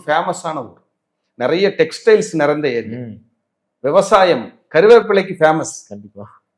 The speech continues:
Speaker 1: கருவேப்பிலைக்கு
Speaker 2: ஃபேமஸ்.
Speaker 1: ஃபேமஸ். அத்தனை மக்கள், அன்னூர் மக்கள் வந்து ஒரு அற்புதமான மனிதர்கள், அற்புதமான மக்கள் அங்க வாழ்ந்துட்டு இருக்காங்க.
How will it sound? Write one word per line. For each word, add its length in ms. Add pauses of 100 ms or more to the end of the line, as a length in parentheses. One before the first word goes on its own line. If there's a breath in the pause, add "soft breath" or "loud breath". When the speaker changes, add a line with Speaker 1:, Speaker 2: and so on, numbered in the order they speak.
(320)
Speaker 1:
கருவேப்பிலைக்கு 720 (140)
Speaker 2:
ஃபேமஸ். 280
Speaker 1:
ஃபேமஸ். 440 (360)
அத்தனை 420
மக்கள், 300
அன்னூர் 380
மக்கள் 280
வந்து 220
ஒரு 100
அற்புதமான 600
மனிதர்கள், 460
அற்புதமான 600
மக்கள் 320
அங்க 180
வாழ்ந்துட்டு 320
இருக்காங்க. 360